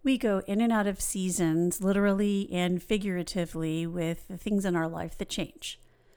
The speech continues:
Coincidentally, today is the first day of fall, and I'm starting my first season of my very first podcast. It's also when the real estate season starts to wind down just a little bit,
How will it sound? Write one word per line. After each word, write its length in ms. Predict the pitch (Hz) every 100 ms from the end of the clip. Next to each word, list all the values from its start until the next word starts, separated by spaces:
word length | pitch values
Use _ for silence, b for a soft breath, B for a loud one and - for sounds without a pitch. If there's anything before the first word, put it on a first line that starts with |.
| b b b b b b b b
Coincidentally, 840 | - 185 175 170 196 247 185 185
today 440 | - 233 269 220 208
is 200 | 196 190
the 60 |
first 280 | - 202 -
day 80 | 185
of 100 | -
fall, 440 | - 185 160 185 -
and 440 | 180 160 175 208
I'm 220 | 185 165 175
starting 340 | - 160 175
my 100 | 170
first 320 | 170 185 185
season 380 | - 160 160 165
of 160 | 165 175
my 180 | 170
very 240 | 165 147 151
first 360 | - 151 -
podcast. 680 | - 196 185 - 92 - - - B B B B B B -
It's 220 | 226 - -
also 460 | 208 254 - 294
when 220 | 233 190
the 100 | 180
real 180 | 175 196
estate 400 | 202 - 160 160
season 440 | - 170 165 160 160
starts 400 | - 170 170 -
to 100 | 202
wind 340 | 175 160 160
down 200 | 156 147
just 260 | 175 302 -
a 60 | 349
little 220 | 254 180
bit, 340 | - 139 160